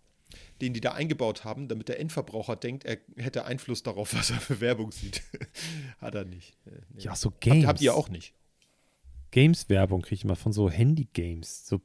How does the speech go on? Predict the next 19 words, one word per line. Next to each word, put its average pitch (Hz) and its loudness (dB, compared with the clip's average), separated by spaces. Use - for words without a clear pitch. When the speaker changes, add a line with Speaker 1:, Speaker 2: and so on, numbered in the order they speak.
Speaker 2:
Fake-Handy-Games, 101 0
weißt 98 -2
du, 135 0
so, 104 -2
so 104 0
Kacke, 131 2
wo 117 8
du 127 8
irgendwie 127 6
so, 107 4
„Oh, 233 12
oh“, 233 12
und 170 12
dann 135 12
kommt 165 6
immer 135 6
so, 110 2
„Oh, 139 4
oh, - 4